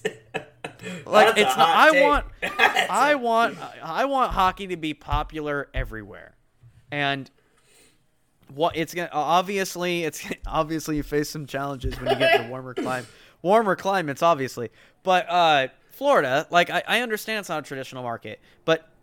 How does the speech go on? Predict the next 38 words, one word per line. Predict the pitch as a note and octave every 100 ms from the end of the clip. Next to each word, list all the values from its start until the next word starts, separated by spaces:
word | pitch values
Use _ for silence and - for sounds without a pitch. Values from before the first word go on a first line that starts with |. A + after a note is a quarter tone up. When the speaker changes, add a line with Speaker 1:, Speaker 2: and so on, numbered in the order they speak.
| _
Speaker 1:
we've, | C#3+ F#3+ F3+ - D#3+ -
we | D3+
just | F3+ G3+
saw | G#3+
the | F3+
Tampa | F#3+ F#3
Bay | D#3+ D3+
Lightning | D3+ D3 D3+ C#3
win. | C#3+ C#3+ C#3+ _ _ -
Tampa | G3+ G#3+ F3+
has | E3 C#3
a |
huge | A#2 - A#3 G#3 -
fan | D3+ D3+ D3
base, | C#3+ C#3 C#3+
and | - F3
that's | A#3 -
Florida. | A#2+ G#2 G2 A#2 C#3 -
And, | D#3 D#3 D3+ C3 -
you | E3+
know, | D#3+ E3 D#3+ -
I, | D3 -
it's, | E3 D#3+ - _
it's | C#3+ -
hot | D#3+ E3
there. | D#3 D#3 D#3 D#3 _ _ _ _
I, | C#3+ -
I | G3+
just | G#3+ A#3 -
want, | E3 D#3+ -
I, | D3+ D3 - - _ - - - - -
I'm | F3
not, | G3+ G3
obviously, | E3+ E3+ D#3+ D#3 D3
I |
don't | D3
want | D3+
them | D3 B2+